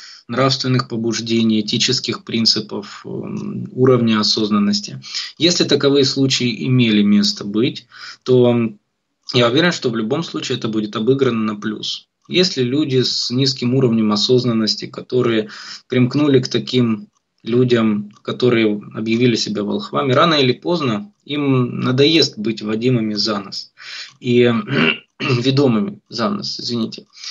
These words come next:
И они выскочат за пределы этого и, м, сделают свои определённые выводы. Люди, которые, м, тешат свою самость, своё ложное эго, и для того, чтобы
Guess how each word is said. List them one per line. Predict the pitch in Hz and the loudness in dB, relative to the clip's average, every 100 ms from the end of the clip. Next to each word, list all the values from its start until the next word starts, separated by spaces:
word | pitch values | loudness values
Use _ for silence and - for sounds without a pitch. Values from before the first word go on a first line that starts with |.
| - - | -12 -10
И | - 127 | 2 4
они | 131 135 160 208 220 | 4 2 2 4 4
выскочат | 202 151 139 - 139 202 - - 131 127 | 4 2 -4 -2 0 2 0 -2 -2 -4
за | |
пределы | 120 127 120 113 113 | -4 -2 0 2 0
этого | 113 113 107 104 | -4 -4 -2 -2
и, | - 190 214 | -2 2 2
м, | 165 127 120 123 - 127 | 2 -2 -6 -8 -12 -8
сделают | 117 147 170 143 | 0 2 4 2
свои | - 113 131 | 0 0 0
определённые | 135 117 107 117 117 107 | 0 -2 -4 -4 -2 0
выводы. | 104 107 107 - - - - - - - | 0 0 -2 -8 -12 -18 -18 -16 -16 -12
Люди, | 143 202 185 | 2 4 4
которые, | - 127 139 131 127 120 | 2 2 4 6 6 4
м, | 117 113 113 - - - 131 | 0 -2 -4 -8 -16 -18 -2
тешат | 139 - 131 | -2 0 -4
свою | - 120 113 110 | -2 -2 -2 -2
самость, | 131 127 143 131 - | 0 0 0 -2 -4
своё | - - 113 113 110 | -6 -2 0 2 2
ложное | 110 123 131 113 107 104 | 4 4 4 2 0 0
эго, | 131 147 131 123 113 107 107 - | 0 0 2 0 2 -2 -6 -10
и | 113 113 117 | -16 -12 -12
для | 117 117 | -8 -10
того, | - 123 131 | -4 -2 -2
чтобы | - 113 113 107 | -2 -4 0 -2